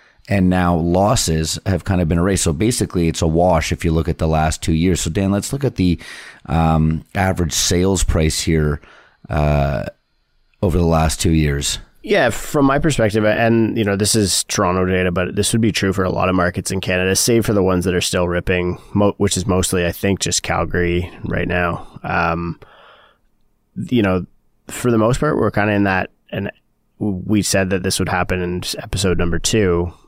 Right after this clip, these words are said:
Speaker 2: prices come down. Like, when you think about a crash, like a real estate crash, which, like, undisputably a tw-, a twenty percent year over year drop in house prices that happened last year would be called a crash by any other standards.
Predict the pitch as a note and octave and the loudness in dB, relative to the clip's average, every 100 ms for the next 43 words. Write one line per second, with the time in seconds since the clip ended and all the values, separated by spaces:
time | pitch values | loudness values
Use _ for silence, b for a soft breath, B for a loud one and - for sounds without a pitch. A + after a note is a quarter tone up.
0 | B - G2+ F#2+ F#2+ G2 F2 E2+ F#2 G#2+ | B 0 2 2 0 0 0 0 0 0
1 | A2+ - - A2 G2 - _ _ _ _ | 0 -4 -4 -2 -2 -6 _ _ _ _
2 | _ A#2+ B2 B2 A#2 C3+ C3+ G#2+ - G2 | _ 0 2 4 2 2 2 0 0 0
3 | F2+ F2+ - - F#2+ F2+ F#2+ F#2+ F2+ F2 | 0 0 -2 -2 0 0 2 0 -2 -4
4 | - F#2+ - G2+ - F#2 - _ _ - | -4 -2 -2 -2 0 -2 -4 _ _ -6
5 | G2+ G2 - G2 F#2+ F#2 F2+ F2 - - | -2 -2 0 0 0 0 0 -4 -10 -8
6 | - - - F#2+ G#2 G2+ G2 G2+ F2+ F#2+ | -6 -4 -4 0 2 2 2 0 0 0
7 | F#2 F#2 E2+ F2 F2 F2+ F2 - F#2+ F#2 | 0 0 0 0 0 -2 -2 -2 -4 -2
8 | F#2 F2+ F2+ F#2 F2+ F2+ - F#2+ G#2+ G2 | -2 -2 -2 -2 -4 -4 -2 0 2 0
9 | F#2 F2 F2 F2+ F2 - - F#2 - - | 0 -2 -2 -2 -2 -4 -4 -4 -4 -4
10 | F2+ F2 - E2+ G#2 A2+ A2+ A2 | -2 -4 -4 -4 -2 0 2 0